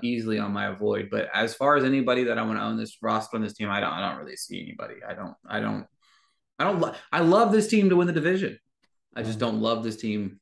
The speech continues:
Speaker 1: outside of Jonathan Taylor for fantasy aspects. Maybe Matt Ryan has a good year. I don't, I don't, he was sneaky good last year, but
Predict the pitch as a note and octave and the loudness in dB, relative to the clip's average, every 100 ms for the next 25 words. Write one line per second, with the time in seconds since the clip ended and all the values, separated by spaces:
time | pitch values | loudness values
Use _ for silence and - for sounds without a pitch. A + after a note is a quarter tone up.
0 | - G2+ F2 A2 A2 G2+ G#2+ G2 G2 G#2 | -8 -6 -4 -2 0 0 0 -2 -2 -2
1 | G2+ G2 G#2+ G#2+ G2+ - G2 F#2+ - G2 | -2 -4 -6 -6 -4 -4 -4 -4 -4 -4
2 | - A2+ A2 A2 G#2 G#2+ G#2 G#2 F#2+ G2+ | 0 2 2 2 2 -2 -2 -2 -6 -6
3 | G2 F#2+ F#2+ F2+ G2+ F2 G#2 G2+ G#2+ A2+ | -6 -6 -6 -4 -2 -2 -2 -2 -2 -2
4 | A2 A#2 G#2+ G#2+ G#2+ G#2 G#2 G#2 - G2+ | -2 -4 -2 -2 -2 -2 -4 -6 -6 -8
5 | - G2 | -8 -10